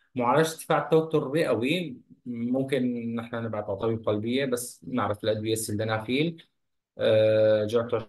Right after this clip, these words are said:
عشرين ملي جرام حتى ثمانين ملي جرام، بوزنتان، مثبطات الاندوثيلين، يعطى بجرعة،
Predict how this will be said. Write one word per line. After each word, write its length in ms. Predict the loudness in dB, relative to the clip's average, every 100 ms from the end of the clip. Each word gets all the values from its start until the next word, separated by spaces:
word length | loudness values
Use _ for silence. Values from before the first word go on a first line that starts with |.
| -10
عشرين 240 | -6 -2
ملي 120 | -2 0
جرام 260 | 0 0
حتى 240 | -2 -4 -4
ثمانين 280 | -4 -2 0
ملي 140 | 0
جرام، 380 | 2 2 2 0
بوزنتان، 640 | 0 0 -2 0 2 0
مثبطات 600 | -2 -2 -4 -2 -2 -2
الاندوثيلين، 640 | -4 -2 -2 -2 -2 0 0
يعطى 220 | 0 -2
بجرعة، 320 | 0 0